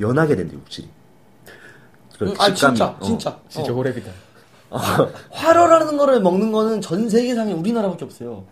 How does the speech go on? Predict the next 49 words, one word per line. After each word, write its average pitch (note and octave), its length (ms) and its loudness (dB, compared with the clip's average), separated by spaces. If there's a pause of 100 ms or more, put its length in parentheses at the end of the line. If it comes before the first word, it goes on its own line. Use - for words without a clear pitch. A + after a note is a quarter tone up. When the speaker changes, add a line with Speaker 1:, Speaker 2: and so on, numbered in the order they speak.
(220)
Speaker 2:
그러니까 D#3 280 2
방금 G#3+ 380 2
전에 G#3 280 2
회-, G#3+ 160 -4 (160)
생선을 B3 440 2
잡아서 F#3 540 4
Speaker 1:
음. - 40 -18 (220)
Speaker 2:
그거를 G#3 340 4
목을 F#3+ 400 4
따서 A#3+ 480 4 (380)
살을 C4+ 480 -6
이렇게 E3+ 200 -12
Speaker 3:
이거 F3 120 -2
왜 C3 200 6
그렇게 G#3+ 40 6
Speaker 2:
점여서 - 260 4
Speaker 3:
먹는 - 100 -4
Speaker 2:
먹는 - 160 -2
Speaker 3:
거야? A2+ 160 -2
Speaker 2:
거. - 80 -8
Speaker 3:
맛있어요, A2+ 380 -10
그렇게 G#2+ 220 -14
먹으면? F#2 240 -14
나 G2+ 80 -10
회를 F#3 220 -4
안 F#2+ 60 -6
Speaker 2:
맛있어. G2 200 -8
Speaker 3:
먹어서 D3 220 -8
모르겠어. F#2 240 -12
Speaker 1:
니는 B3 180 0
뭐, - 180 -4
Speaker 2:
선어도 C3+ 220 -6
Speaker 1:
뭐 A#2 160 -6
먹고 D#3 200 -6
사는데, C#4+ 300 -4
그러면? G#2+ 280 -6 (180)
Speaker 3:
이슬이요. F#2+ 400 -20 (1000)
Speaker 2:
그러니까 G#3 380 -8
그렇게 G3 240 -12
술 F#3 260 -10
처먹는 D#3 300 -10
것 G2+ 100 -14
같아. - 140 -18 (200)
그러니까 - 360 -2
그 G3+ 280 0 (260)
초밥집 D4+ 420 -2
가서 G3 200 -2
먹는 D3+ 300 -4
회들. A#2+ 280 -10